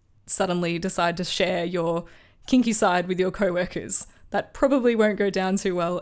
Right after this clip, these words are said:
and might actually be a crime of some description. Um, but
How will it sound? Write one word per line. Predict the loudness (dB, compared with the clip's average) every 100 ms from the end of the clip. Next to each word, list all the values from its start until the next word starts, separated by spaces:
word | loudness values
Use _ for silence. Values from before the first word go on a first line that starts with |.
| 0
and | 0 0 -2
might | -2 -2 0
actually | -4 -4 -2 -2
be | 0 -2 -2 -8 -18 -10
a | -8
crime | -2 0 0 -2 -4
of | -2
some | -2 -2
description. | -4 -4 -4 -4 -6 -8 -16 -20 -20 -20 -20 -4 2
Um, | 2 2 0 -2 -4 -18 -20 _ _ -12
but | 0 2 4 0 -4